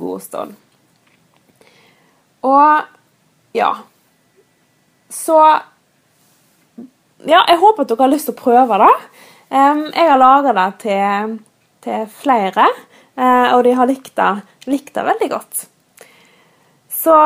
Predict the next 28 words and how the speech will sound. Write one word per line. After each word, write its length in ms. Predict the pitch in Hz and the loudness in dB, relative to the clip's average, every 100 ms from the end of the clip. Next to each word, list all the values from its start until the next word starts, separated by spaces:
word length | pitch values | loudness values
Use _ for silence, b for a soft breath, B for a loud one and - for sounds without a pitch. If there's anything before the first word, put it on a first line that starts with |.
| 311 311 320 311 | 4 4 2 2
ja, 140 | 320 - | 0 -2
sojasaus, 720 | - 403 254 240 254 359 453 - - _ _ _ | 0 2 2 2 2 2 0 -8 -12 _ _ _
det 200 | 262 262 - | 2 2 2
er 340 | 285 247 208 202 | 0 0 2 0
en, 140 | 214 220 | -2 -6
eh, 360 | 214 220 214 220 | -2 -2 0 -2
liten 440 | 226 262 240 220 214 | -4 -6 -8 -8 -6
godsak, 560 | 247 254 - 214 269 | -6 -6 0 0 0
rett 180 | 254 - 226 | -6 -10 -4
og 60 | |
slett. 440 | 247 349 - - - b b - | 0 0 -2 -16 -20 b b -6
Ehm, 840 | 226 226 226 226 233 233 240 254 - _ _ _ _ _ _ _ _ | -2 2 2 2 0 -2 -8 -10 -14 _ _ _ _ _ _ _ _
ja, 160 | 208 208 | -2 -2
for 160 | 254 | -2
det 80 | 269 | 0
er, 280 | 254 233 220 - _ _ _ _ _ _ _ _ _ _ _ | 4 4 2 -4 _ _ _ _ _ _ _ _ _ _ _
den 380 | - 262 254 240 - _ _ _ | -4 0 0 -2 -14 _ _ _
løfter 520 | 254 359 - - 226 247 | -2 0 -2 -8 -6 -6
rett 120 | 226 | -6
og 80 | 214 | -6
slett, 340 | 220 208 - | -8 -8 -4
eh, 220 | 196 190 | 0 0
middagsretter 880 | 208 220 180 170 180 175 - - 185 | -2 -4 -4 -6 -6 -10 -8 -10 -6
til, 400 | 185 175 180 185 | -2 0 -2 -4
til 160 | 196 185 | -8 -6
nye 320 | 190 202 170 | -6 -6 -6
høgder. 480 | 170 185 185 185 - b b b b b b _ | -10 -10 -10 -10 -12 b b b b b b _
Ehm, 680 | 214 214 220 220 226 233 | -2 0 2 0 -4 -6